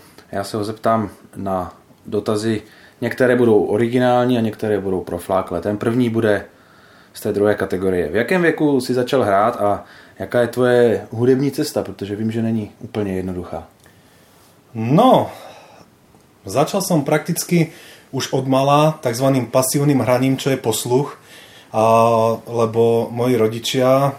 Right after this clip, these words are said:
Speaker 2: boli muzikanti, teda aj sú. Ocino, ten hrával na saxofón, a v takej svadbovej kapele. Mamička vlastne spievala a už od mala som vlastne vyrastal v muzike, takže to tak podvedome nejak do mňa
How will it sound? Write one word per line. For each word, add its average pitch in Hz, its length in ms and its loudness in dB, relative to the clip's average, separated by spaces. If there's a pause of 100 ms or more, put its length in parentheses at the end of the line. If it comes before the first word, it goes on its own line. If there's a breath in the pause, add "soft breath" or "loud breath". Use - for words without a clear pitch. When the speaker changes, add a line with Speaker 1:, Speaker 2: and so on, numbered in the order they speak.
Speaker 2:
boli 110 480 -4
muzikanti, 113 680 -6
teda 98 240 -4
aj 87 40 -8 (440)
sú. 135 400 -2 (320 loud breath)
Ocino, 113 400 -2
ten 117 100 -2
hrával 113 300 0
na 104 80 -2
saxofón, 120 720 -6 (340 loud breath)
a 98 380 -4
v - 80 -14
takej 110 240 -4
svadbovej 110 400 -2
kapele. 123 400 -2
Mamička 113 320 -4
vlastne 113 260 -4
spievala 113 720 2
a 98 80 -2
už 104 240 -6
od 113 80 -4
mala 113 480 2 (760 loud breath)
som 113 200 0
vlastne 113 320 2
vyrastal 117 500 0
v 98 140 -8
muzike, 135 560 2
takže 110 320 -2
to - 80 -16
tak - 320 -4
podvedome 113 640 0
nejak 113 200 -2
do 117 120 -6
mňa 107 160 -2